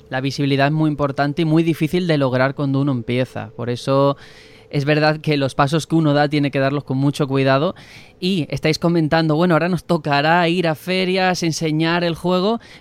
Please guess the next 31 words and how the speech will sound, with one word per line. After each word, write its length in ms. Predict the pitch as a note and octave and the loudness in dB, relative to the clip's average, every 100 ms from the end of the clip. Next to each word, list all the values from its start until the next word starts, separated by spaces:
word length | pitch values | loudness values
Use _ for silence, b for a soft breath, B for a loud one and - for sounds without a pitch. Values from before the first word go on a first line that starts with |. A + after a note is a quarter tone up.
| - | -2
pero 240 | G3 F3 | 2 2
ya 260 | D#3+ F3 A3+ | 2 2 4
habéis 240 | B3 A#3 | 2 0
tenido, 580 | - G3 G3+ G#3 A3+ A#3 | -2 -2 0 0 2 0
si 120 | F3+ | -2
no 80 | F3 | -2
me 80 | F3+ | -2
equivoco, 480 | F3+ F3+ F3+ F3+ | -2 -2 -2 0
alguna 340 | F3+ D#3+ F3+ F3+ | -2 0 0 -2
que 240 | - F3 | -2 0
otra 720 | E3 F3 E3+ E3 D#3+ D3+ D3+ | 0 0 0 2 4 2 0
experiencia 760 | D3+ - D#3 D#3+ F3+ F3+ F#3+ F#3+ | -2 -2 0 2 2 0 -2 0
llevando, 380 | D#3 C#3+ D#3+ | 0 -2 -2
imagino 340 | D#3 D3+ D#3 D#3 | -2 -2 -2 -2
que 140 | - | -4
prototipos 920 | C#3+ C3+ C3+ D#3+ A3+ G3 F3+ E3 D3 | -4 -4 -4 -2 -4 0 2 2 0
o 60 | D3 | 0
algo 240 | D3+ D3+ | 0 2
de 60 | D3+ | 0
ese 160 | D3 D3+ | 0 -2
estilo. 400 | - E3+ G#3 A#3 B B | 0 2 2 -2 B B
Y 40 | |
no 120 | F#3+ G#3+ | 0 2
sé, 100 | G#3 | 2
esa 160 | A#3 | 0
respuesta 480 | A3 G3+ G3+ F#3 F#3 | -2 -2 -2 0 0
del 160 | E3+ D3+ | 0 0
público, 460 | E3+ G3+ A#3+ C4+ | 2 0 0 -2
¿cómo 180 | F#3 F#3+ | 0 -2
está 180 | F#3 G#3 | -2 -4
siendo? 420 | C#3 A#2+ A2 A#2 | -2 -4 -4 -10